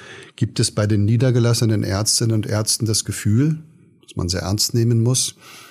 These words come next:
dass die Digitalisierung vor allem bezüglich ihrer Lasten, ihrer Aufwendungen bei ihnen liegen,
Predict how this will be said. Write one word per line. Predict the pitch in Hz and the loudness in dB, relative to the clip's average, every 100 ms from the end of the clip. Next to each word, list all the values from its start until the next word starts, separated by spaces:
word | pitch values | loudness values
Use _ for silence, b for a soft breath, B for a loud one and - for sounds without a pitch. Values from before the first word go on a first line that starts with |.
| B B B | B B B
dass | - 95 | -4 -2
die | 101 | 0
Digitalisierung | 101 101 104 104 101 95 113 113 | 0 0 0 0 2 0 2 0
vor | - - - | 0 -4 -4
allem | 104 113 131 131 110 - _ _ _ _ _ _ _ _ _ _ _ _ - | 0 2 2 2 0 -10 _ _ _ _ _ _ _ _ _ _ _ _ -8
bezüglich | 107 - 113 120 | -4 0 0 0
ihrer | 120 101 | 0 0
Lasten, | 98 127 - - 78 80 - | 2 2 0 -2 -4 -8 -6
ihrer | 85 - | -6 -2
Aufwendungen | 120 - 107 90 85 85 85 | -2 0 0 0 0 -2 -2
bei | 90 - | -2 0
ihnen | 98 110 113 | 2 2 2
liegen, | 107 120 131 151 | 2 2 0 -2